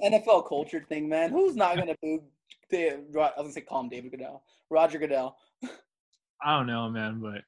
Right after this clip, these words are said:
Speaker 2: it's pretty funny. It's one of my favorite things about the draft. It's like, he loves it. He loves it. He, he feeds off it. You're right. Like, I see that. Like, it almost like he has, like, it's almost like he just hears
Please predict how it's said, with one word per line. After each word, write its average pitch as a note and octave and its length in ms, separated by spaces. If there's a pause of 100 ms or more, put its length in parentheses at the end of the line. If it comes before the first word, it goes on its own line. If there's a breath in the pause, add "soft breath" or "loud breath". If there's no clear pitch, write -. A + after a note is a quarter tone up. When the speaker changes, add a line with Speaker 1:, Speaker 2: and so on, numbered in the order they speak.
(380)
Speaker 2:
it's D3 160
pretty C#3 260
funny. B2 240
It's B2 80
one D#3 100
of C#3 80
my - 40
favorite C#3+ 200
things D3 140
about C3+ 120
the C#3 60
draft. C3+ 460
It's A#2+ 120
like, A2 200
he B2+ 120
loves A#2+ 360
it. G2 100 (340)
He B2+ 80
loves C3+ 260
it. G#2+ 60
He, B2+ 360 (540)
he E3+ 120 (100)
feeds E3 260
off A2+ 220
it. A2+ 60
You're A#2 180
right. A#2 240
Like, G#2 200
I A2+ 140
see C3 340
that. A2 220
Like, G#2 160
it A#2 60
almost C#3 280
like C3 120
he C3+ 60
has, C3+ 120
like, B2+ 160
it's B2 100
almost C#3 220
like B2 140
he D3 80
just C3 220
hears C#3 540